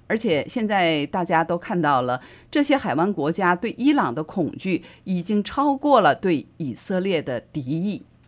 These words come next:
而以色列，他现在大家在战争当中都看到了，军事能力这么强，情报能力这么强，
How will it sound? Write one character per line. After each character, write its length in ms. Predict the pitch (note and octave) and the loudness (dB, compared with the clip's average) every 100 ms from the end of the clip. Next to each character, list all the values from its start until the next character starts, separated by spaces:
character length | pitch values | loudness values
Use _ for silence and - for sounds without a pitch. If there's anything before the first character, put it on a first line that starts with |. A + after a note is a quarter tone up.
| - | -2
而 120 | A3 | 0
以 140 | F#3+ | 0
色 180 | C#3+ A3 | -4 -4
列， 160 | A3 F#3 | -2 -4
他 160 | - | -4
现 160 | F#3 F#3+ | -4 0
在 220 | F3+ D#3+ - - - | 2 0 -4 -20 -4
大 120 | G#3 | -2
家 160 | F#3 F#3 | 0 0
在 140 | F#3+ | 0
战 220 | F3+ G#3 | 0 0
争 160 | F#3+ F#3+ | 0 0
当 160 | F#3+ G3 | 0 -2
中 120 | G3 | -2
都 120 | F#3+ | -4
看 220 | - A3+ | -4 -2
到 160 | G3 D3+ | 2 2
了， 100 | D#3 | 2
军 220 | E3 A3+ | 0 -2
事 100 | A3+ | 0
能 160 | F#3+ E3+ | 0 0
力 140 | G3 | -2
这 100 | G3 | -4
么 160 | F3 D#3 | -4 -4
强， 320 | - C3+ D3 | -2 -2 -2
情 220 | D3 F3 | -4 -2
报 140 | G#3 F#3 | 0 0
能 160 | E3 | 0
力 100 | F#3 | -2
这 160 | E3+ G#3 | -4 -2
么 100 | E3 | -2
强， 360 | D3 D#3 C3+ | -4 -4 -4